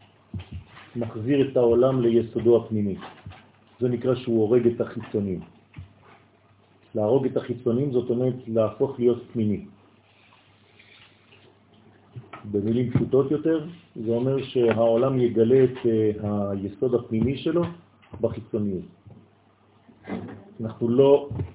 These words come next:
ניפול למדרגה החיצונית בלבד של המציאות, אלא נגלה בתוך המהלך הגדול של שופר הולך, של החסדים, של גילוי החסדים,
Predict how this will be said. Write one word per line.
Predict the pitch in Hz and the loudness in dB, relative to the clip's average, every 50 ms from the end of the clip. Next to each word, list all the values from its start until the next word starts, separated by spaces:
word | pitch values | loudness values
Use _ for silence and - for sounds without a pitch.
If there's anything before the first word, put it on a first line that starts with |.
| - - - - _ _ - - - - _ _ _ _ _ _ _ _ _ _ _ _ _ _ _ _ _ - - - - _ - 123 | -18 -20 -20 -20 _ _ -20 -20 -20 -20 _ _ _ _ _ _ _ _ _ _ _ _ _ _ _ _ _ -20 -20 -20 -20 _ -10 -6
ניפול | 117 113 110 113 - 147 160 156 139 135 143 - - - - - - - _ _ - - - _ - | -4 -4 -4 -2 0 4 4 6 6 4 4 0 -4 -6 -10 -16 -20 -20 _ _ -20 -20 -20 _ -6
למדרגה | 120 113 113 117 110 113 117 113 120 131 131 | -4 0 0 0 2 2 2 4 4 4 4
החיצונית | 123 - - - - - - - 120 117 123 127 123 113 101 | 2 0 -4 -8 -10 -8 -4 -2 0 0 0 0 -2 -2 -4
בלבד | 104 110 113 110 104 123 127 120 - | -4 -2 -2 2 4 4 4 4 2
של | - 117 | 0 0
המציאות, | 107 107 107 104 - - - 107 104 135 175 - - - - _ _ - - - - - - - - - - - - - - - - - - - - - - - - - - - - - | 0 0 0 -2 -4 -6 -4 -2 0 0 -2 -4 -8 -14 -20 _ _ -18 -12 -10 -10 -10 -10 -10 -14 -16 -16 -18 -20 -20 -20 -20 -20 -20 -20 -20 -20 -20 -20 -20 -20 -20 -20 -12 -2 0
אלא | 131 143 151 147 | 2 4 4 4
נגלה | 139 135 123 120 131 139 160 165 160 156 156 160 - - - - - - - - - - - - - - _ _ _ _ _ _ _ - - - - _ _ _ _ _ _ - | 4 4 4 4 4 4 4 4 4 2 2 0 -2 -6 -12 -18 -14 -12 -10 -10 -8 -10 -10 -12 -16 -20 _ _ _ _ _ _ _ -12 -12 -12 -14 _ _ _ _ _ _ -12
בתוך | 123 107 107 113 113 160 151 - 143 | -8 -6 -6 -2 0 0 2 2 2
המהלך | 143 135 127 120 123 123 123 131 135 131 - | 2 2 2 2 2 4 4 4 2 0 -2
הגדול | 127 113 110 110 101 107 117 131 135 | -2 0 0 0 2 2 0 0 -2
של | - - 120 - | -4 -6 -6 -4
שופר | - 113 - - 131 | -6 -6 -2 0 2
הולך, | 127 107 107 104 104 104 131 147 - - - | 2 2 2 2 2 2 0 0 -4 -10 -8
של | - 123 120 | -6 -4 -4
החסדים, | 117 - - 113 113 - 107 98 101 117 143 156 | -4 -4 -6 -4 -2 -2 -2 -2 -2 -2 -2 -4
של | 156 - 113 101 | -4 -4 -4 -4
גילוי | 95 98 107 120 127 127 | -4 -4 0 2 2 2
החסדים, | 120 123 117 104 - - 101 95 107 123 156 175 | 2 0 -4 -8 -6 -6 -6 -4 -4 -2 -2 -2